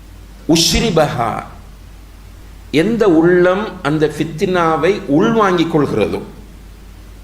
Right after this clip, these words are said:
"நுக்கித ஃபீஹி நுக்தத்துன் சௌதா", அந்த உள்ளத்தில் ஒரு கருப்பு புள்ளி போடப்படும். இப்படி ஒவ்வொரு ஃபித்னாவாக உள்வாங்க உள்வாங்க உள்ளத்தில் கருப்பு புள்ளிகள் போடப்பட்டு,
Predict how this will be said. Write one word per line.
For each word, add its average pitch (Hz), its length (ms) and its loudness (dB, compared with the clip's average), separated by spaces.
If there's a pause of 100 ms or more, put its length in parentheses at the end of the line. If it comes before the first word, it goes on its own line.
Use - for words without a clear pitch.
(380)
"நுக்கித 170 440 2
ஃபீஹி 160 300 -2
நுக்தத்துன் 139 500 -4 (100)
சௌதா", 76 280 -6 (1000)
அந்த 135 220 2
உள்ளத்தில் 156 440 0
ஒரு 131 240 -2
கருப்பு 147 460 -2
புள்ளி 113 280 -4
போடப்படும். - 720 -6 (1300)
இப்படி 180 180 2
ஒவ்வொரு 214 380 4
ஃபித்னாவாக 202 760 0
உள்வாங்க 185 600 2
உள்வாங்க 165 480 0
உள்ளத்தில் 165 580 0
கருப்பு 160 440 -4
புள்ளிகள் 135 560 -4
போடப்பட்டு, 117 540 -4